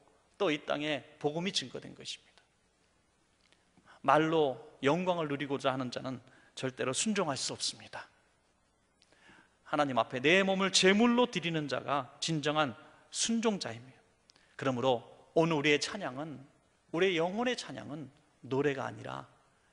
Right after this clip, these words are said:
제물의 찬양입니다. 희생의 찬양입니다.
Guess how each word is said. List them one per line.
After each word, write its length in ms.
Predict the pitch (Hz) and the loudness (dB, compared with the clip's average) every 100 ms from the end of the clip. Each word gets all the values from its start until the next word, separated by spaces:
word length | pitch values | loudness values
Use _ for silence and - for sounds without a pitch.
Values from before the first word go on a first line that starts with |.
| _ _ - | _ _ -8
제물의 480 | - 120 139 160 | -4 -2 0 0
찬양입니다. 480 | 147 - 147 147 147 - _ _ _ _ _ _ _ _ _ _ _ _ _ _ _ - | -2 -6 -10 -16 -20 -20 _ _ _ _ _ _ _ _ _ _ _ _ _ _ _ -6
희생의 420 | 240 220 269 254 | 0 0 0 -2
찬양입니다. 640 | - 196 - 143 135 - | -4 -6 -14 -18 -20 -20